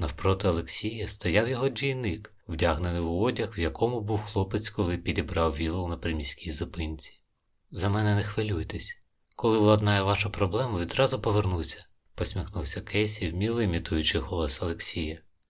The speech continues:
Віллоу не знала, що сказати. З одного боку, її вірний друг прийшов на допомогу, і вона б мала щиро радіти цьому. Проте з іншого, дівчина чудово усвідомлювала можливі наслідки його майбутньої подорожі.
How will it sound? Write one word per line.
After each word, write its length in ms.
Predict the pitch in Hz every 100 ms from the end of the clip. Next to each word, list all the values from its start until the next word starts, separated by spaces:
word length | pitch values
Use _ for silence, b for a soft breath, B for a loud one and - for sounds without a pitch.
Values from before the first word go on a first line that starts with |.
| _ _ _
Віллоу 380 | 92 80 120 117
не 120 | 92
знала, 300 | 76 80 82
що 140 | 78 -
сказати. 560 | - 92 85 78 - - - _ _ _ _ _
З 160 | -
одного 360 | 95 127 127 110
боку, 280 | 117 113 -
її 160 | 90
вірний 340 | 87 113 98 92
друг 300 | 104 120 -
прийшов 400 | 101 80 117 117
на 100 | 104
допомогу, 720 | 104 117 107 123 107 78 - -
і 80 | -
вона 280 | 90 107 127
б 100 | 113
мала 280 | 107 113 107
щиро 360 | - 143 135
радіти 460 | 120 123 120 147 98
цьому. 400 | - 90 78 80 - _ _ _ _ -
Проте 320 | 85 73 90
з 100 | 76
іншого, 540 | 101 104 - 90 101 - _ -
дівчина 400 | 135 - 120 101
чудово 420 | - 95 104 127
усвідомлювала 800 | 120 - 104 104 101 101 98 98
можливі 440 | 85 73 80 80
наслідки 540 | 78 95 95 107 - 107
його 180 | 76
майбутньої 540 | 78 73 73 82 98 92
подорожі. 760 | - 87 78 90 80 - -